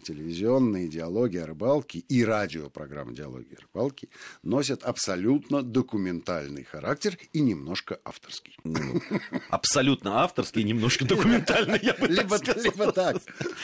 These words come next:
Speaker 1: либо так. Поэтому надо с юмором и весело относиться ко всему, что мы рассказываем, но то, что мы сейчас вам поведаем,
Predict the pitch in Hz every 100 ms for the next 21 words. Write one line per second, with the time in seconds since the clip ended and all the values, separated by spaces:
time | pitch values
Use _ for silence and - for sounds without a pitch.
0 | - 120 131 139 135 127 104 - 143 135
1 | 135 135 127 117 107 - - 107 120 110
2 | 107 98 90 - - - - - 98 101
3 | 113 - 92 87 101 95 107 - - 104
4 | - 110 87 90 82 73 67 - 110 170
5 | 139 80 71 - - 90 95 78 - -
6 | - - _ 107 104 - 92 85 78 -
7 | 65 98 85 73 67 69 67 104 156 123
8 | 71